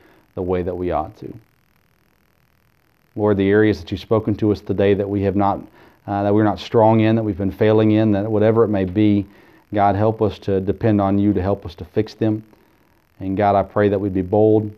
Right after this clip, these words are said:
in our request to you, that when you tell us, we can come boldly to you. So, Lord, help us to do just that.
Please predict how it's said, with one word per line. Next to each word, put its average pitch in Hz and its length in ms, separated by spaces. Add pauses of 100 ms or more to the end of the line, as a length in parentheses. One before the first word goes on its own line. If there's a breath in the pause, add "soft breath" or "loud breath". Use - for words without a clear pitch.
(120)
in 98 100
our 92 80
request 92 460
to 107 60
you, 101 80
that 101 100
when 107 560
you 120 140
tell 131 260
us, 104 160
we 113 100
can 104 160
come 120 260
boldly 107 380
to - 180
you. 98 300 (460 loud breath)
So, - 180
Lord, 104 300
help 107 260
us 98 140
to - 120
do 95 160
just 95 280
that. 92 280